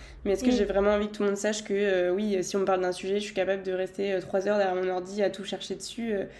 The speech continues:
Speaker 1: bah, pas toujours. Et en fait,
Speaker 2: <laughs>
Speaker 1: au final, je me dis, « Bah oui, c'est une force quand même, parce que ça veut dire que je vais au bout des choses et que je suis curieuse, que j'aime apprendre, et c'est, c'est du positif, tu vois. »
Speaker 2: Ouais,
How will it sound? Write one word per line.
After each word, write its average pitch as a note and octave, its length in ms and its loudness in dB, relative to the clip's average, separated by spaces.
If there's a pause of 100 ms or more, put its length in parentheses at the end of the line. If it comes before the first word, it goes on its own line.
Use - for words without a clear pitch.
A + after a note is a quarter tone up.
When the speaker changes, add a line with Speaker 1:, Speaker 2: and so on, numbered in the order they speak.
(480)
Speaker 1:
bah, F#3 160 6
pas F#3+ 120 6
toujours. A#3 260 2
Et G3 100 4
en F#3 60 4
fait, A3+ 140 0
Speaker 2:
<laughs> B3+ 80 10
Speaker 1:
au G3 60 6
final, G3+ 320 0
je G3 100 -4
me F3+ 80 2
dis, « F#3+ 140 -6
Bah F#3 160 0
oui, A#3+ 100 0
c'est B3 140 -4
une F3+ 120 0
force - 260 -4
quand G#3+ 80 0
même, G#3 100 2
parce G#3 140 -10
que - 80 -18
ça - 100 -6
veut F#3 100 0
dire G3 200 -4
que F#3+ 60 -8
je F3 100 -10
vais F#3 60 0
au F#3 40 0
bout F3 140 -4
des F3 120 4
choses A3 300 -2
et G3 60 0
que F3+ 480 0 (240)
je - 80 -16
suis - 80 -8
curieuse, F#3+ 560 4
que G#3+ 100 -4
j'aime E3+ 200 0
apprendre, G3+ 500 2
et F3+ 100 2 (100)
c'est, E3+ 220 0
c'est - 220 -14 (100)
du - 80 -20
positif, F#3+ 480 -6
tu - 120 -12
vois. » E3 80 -12 (400)
Speaker 2:
Ouais, A3+ 180 -6